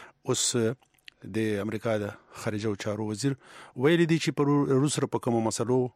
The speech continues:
منګه غواړو خبرې وکړو، په هغه نه کېږي، نو ضرورت نشته چې ملاقات وشي. خو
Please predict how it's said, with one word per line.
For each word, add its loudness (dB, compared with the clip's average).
منګه 0
غواړو 4
خبرې 0
وکړو، 0
په 0
هغه 2
نه 0
کېږي، -4
نو 0
ضرورت -4
نشته -4
چې -2
ملاقات 6
وشي. 0
خو 4